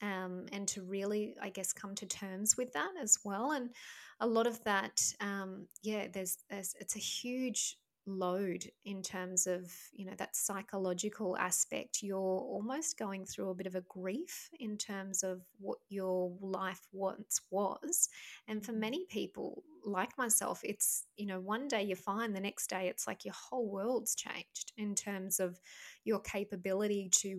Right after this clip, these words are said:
Speaker 1: work, to earn an income, to socialize, spend time with friends and family, to, to basically do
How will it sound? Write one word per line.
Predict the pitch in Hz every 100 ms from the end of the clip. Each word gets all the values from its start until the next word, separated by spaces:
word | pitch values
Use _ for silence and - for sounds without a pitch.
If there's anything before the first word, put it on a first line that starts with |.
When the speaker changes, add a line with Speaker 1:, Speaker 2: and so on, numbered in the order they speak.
| 180
Speaker 1:
work, | 214 240 202 - - -
to | - 185 185 208
earn | 202
an | 202
income, | 233 247 240 185 185 185 185 180
to | - - 185 180 180 _ _ _ _ - -
socialize, | - 233 240 254 220 196 190 -
spend | - 220 214
time | 226 214
with | 208
friends | - 214 196
and | 196 190
family, | 214 214 220 185 165 185 -
to, | - 196 - - - - -
to | 190
basically | 208 240 - - 233
do | 185 202 202 202 196